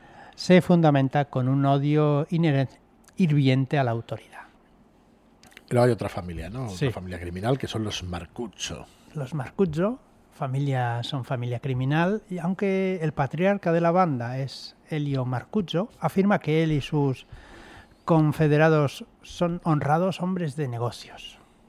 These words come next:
Speaker 1: que mantienen una asociación benévola para sus compañeros inmigrantes italianos. Se trata más de un engaño evidente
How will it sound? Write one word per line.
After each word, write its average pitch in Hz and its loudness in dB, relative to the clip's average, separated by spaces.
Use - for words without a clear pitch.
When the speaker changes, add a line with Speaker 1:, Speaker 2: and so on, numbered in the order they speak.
Speaker 1:
que 196 -2
mantienen 160 -2
una 156 0
asociación 160 -6
benévola 170 0
para 135 -6
sus 143 -10
compañeros 143 -6
inmigrantes 143 -4
italianos. - -12
Se - -4
trata 180 0
más 135 0
de 139 0
un 139 -2
engaño 135 -2
evidente 165 -2